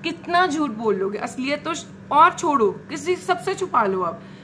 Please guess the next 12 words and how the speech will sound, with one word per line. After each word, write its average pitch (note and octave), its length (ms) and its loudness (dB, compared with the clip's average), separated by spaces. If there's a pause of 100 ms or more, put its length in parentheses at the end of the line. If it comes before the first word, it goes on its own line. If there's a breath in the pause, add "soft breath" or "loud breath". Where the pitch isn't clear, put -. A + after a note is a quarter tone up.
(140 loud breath)
जब B3+ 180 -4
रात A#3 420 4
को C4 260 -8
आईने A3+ 340 4
के E4 140 -4
सामने A#3 400 2
जाके F#3 400 2
अपना A3+ 240 0
makeup A3 500 2
उतारोगे, A3+ 640 0
मुंह A#3 320 0
धोओगे, G#3 720 2